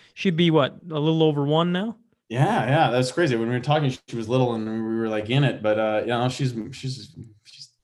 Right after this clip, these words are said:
Speaker 2: talking, "Dada, mama," moving around. Um, yeah, this quarantine was kinda cool. I mean, a lot of time spending, uh, being, being a dad, learn how to be a dad.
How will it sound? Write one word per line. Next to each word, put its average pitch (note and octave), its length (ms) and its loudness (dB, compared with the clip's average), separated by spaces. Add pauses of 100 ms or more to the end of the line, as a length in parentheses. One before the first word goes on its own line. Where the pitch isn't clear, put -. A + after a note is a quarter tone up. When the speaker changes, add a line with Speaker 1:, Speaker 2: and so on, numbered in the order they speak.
(120)
Speaker 2:
talking, C3 320 -2
"Dada, A#2 380 0
mama," B2+ 320 0
moving B2 260 -2
around. B2+ 600 0
Um, A2 560 -6 (400)
yeah, C#3 100 4
this C#3 160 2
quarantine D#3 320 0
was C#3 100 2
kinda C#3 200 2
cool. C3 120 2
I A2 60 4
mean, A2 120 0
a A2+ 40 0
lot A#2+ 140 4
of B2 40 -2
time B2+ 160 2
spending, A2+ 480 -6
uh, G2+ 140 -8
being, G2+ 320 -8
being G#2 160 -6
a F#2+ 80 -8
dad, F#2+ 320 -6
learn G2 180 -8
how G#2 100 -6
to G2+ 60 -8
be F#2+ 120 -10
a - 20 -8
dad. F2+ 440 -6